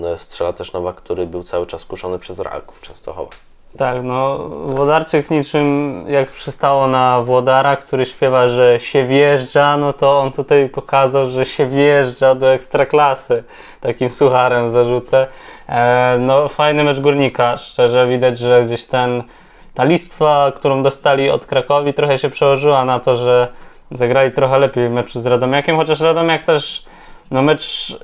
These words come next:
Speaker 2: nie układający się dla nich kompletnie, bo gdzieś była taka sytuacja, gdzie, e, chyba z główki jeden z zawodników Radomiaka uderzył, piłka odbiła się od poprzeczki i odbiła się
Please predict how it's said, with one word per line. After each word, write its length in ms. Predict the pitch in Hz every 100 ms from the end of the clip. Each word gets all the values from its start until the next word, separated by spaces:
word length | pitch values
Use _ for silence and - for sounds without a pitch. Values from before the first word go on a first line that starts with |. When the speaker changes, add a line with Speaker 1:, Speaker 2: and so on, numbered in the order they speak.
| 131
Speaker 2:
nie 180 | 151 175
układający 600 | 160 190 185 208 190 175
się 140 | 165 156
dla 160 | 165
nich 220 | 165 160
kompletnie, 540 | - 170 165 180 - 135
bo 100 | 127
gdzieś 200 | 127 135
była 200 | 131 139
taka 200 | 143 143
sytuacja, 540 | 135 139 143 135 -
gdzie, 280 | 135 131 139 139 - - -
e, 120 | 143
chyba 260 | 131 135 139
z 80 | 127
główki 320 | 147 143 -
jeden 260 | 147 135 135
z 20 |
zawodników 600 | 135 131 139 135 135 -
Radomiaka 520 | 135 135 139 135 143
uderzył, 440 | 135 143 147 151
piłka 260 | 139 143 143
odbiła 220 | 135 143
się 140 | 139 143
od 60 |
poprzeczki 640 | - 139 - 165 165 -
i 100 | 165
odbiła 280 | 151 143 147
się 320 | 143 147 143